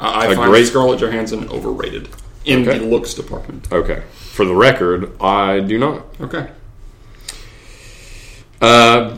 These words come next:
Speaker 2: I also mentioned in this article, which I didn't realize, is I guess, um, they,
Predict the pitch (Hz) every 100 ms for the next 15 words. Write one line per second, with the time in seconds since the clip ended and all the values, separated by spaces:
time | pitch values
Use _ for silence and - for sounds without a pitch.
0 | - 131 117 117 107 113 - - - -
1 | 131 127 - 196 214 123 98 104 95 92
2 | 98 92 92 95 90 98 120 98 120 104
3 | 92 95 92 92 135 185 - - 104 98
4 | 92 98 110 - - 101 110 110 98